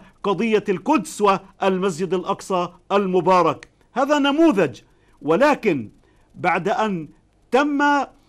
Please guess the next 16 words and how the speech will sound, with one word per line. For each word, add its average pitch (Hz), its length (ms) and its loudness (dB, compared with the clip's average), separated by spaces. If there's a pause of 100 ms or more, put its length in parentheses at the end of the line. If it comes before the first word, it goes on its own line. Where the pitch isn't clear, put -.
(580)
الانقلاب 202 920 0
على 175 240 2 (120)
الربيع 170 480 -2
العربي 165 540 -2 (140)
والتآمر 226 920 2
على 160 440 0
الربيع 170 520 -2 (120)
العربي، 185 800 -2 (400)
واضح 202 480 0
جدا 190 560 -4
أن 180 140 -6
هذا 208 360 0
كان 214 320 0
أحد 220 380 -4
عوامل 247 580 0 (400)
استشراس - 1120 0